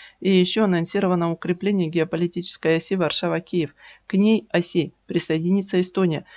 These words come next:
Вот не могу понять, что случилось с Латвией или Литвой. Короче, после исчезновения нашей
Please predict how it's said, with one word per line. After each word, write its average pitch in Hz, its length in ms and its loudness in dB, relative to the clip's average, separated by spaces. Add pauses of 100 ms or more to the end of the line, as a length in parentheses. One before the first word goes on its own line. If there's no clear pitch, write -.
(140)
Вот 196 220 -2
не 220 80 0
могу 214 200 0
понять, 202 480 0
что - 240 -8
случилось 202 520 -2
с - 40 -12
Латвией 185 440 -2 (140)
или 185 280 4
Литвой. 185 320 0
Короче, 180 460 -2 (340)
после 208 240 -2
исчезновения 190 600 2
нашей 180 440 0